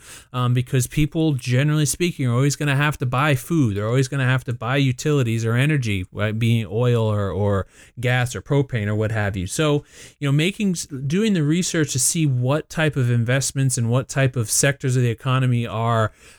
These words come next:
uh, resilient during a recession or a bear market is a great way to augment your overall strategy for investing and protecting yourself to the downside.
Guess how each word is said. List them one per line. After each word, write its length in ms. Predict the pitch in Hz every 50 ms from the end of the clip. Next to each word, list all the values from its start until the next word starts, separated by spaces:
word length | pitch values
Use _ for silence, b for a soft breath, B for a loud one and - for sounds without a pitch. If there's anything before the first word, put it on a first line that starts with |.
| B B
uh, 200 | 113 113 117 117
resilient 680 | 117 113 120 120 123 120 135 147 165 170 160 143 127 -
during 320 | - 127 123 120 120 120
a 80 | 117 113
recession 520 | 113 110 - - - 139 131 127 - 139
or 140 | 120 117 117
a 60 | 110
bear 240 | 107 123 120 120 117
market 420 | 113 123 135 147 147 - - 113
is 140 | 113 110 110
a 40 | 120
great 320 | 107 113 123 127 139 135
way 220 | 123 127 127 123 123
to 480 | 123 - - - 139 127 123 120 123
augment 640 | - - 113 120 120 135 131 123 123 120 120 120 98
your 320 | 120 120 120 113 113 110 -
overall 600 | 120 123 117 113 113 113 117 123 123 123 120 113
strategy 720 | 101 - - - 135 123 123 135 135 131 113 107 110 110
for 580 | 110 - - - 117 110 107 107 104 104 104 110
investing 600 | - - 117 110 110 117 120 123 - - 123 113
and 100 | 113 113
protecting 500 | - 127 123 - - 170 185 - - 143
yourself 460 | 123 117 113 - - - 117 113 107 -
to 100 | - 117
the 120 | 107 107
downside. 680 | 104 120 113 113 113 110 104 - 87 85 85 71 67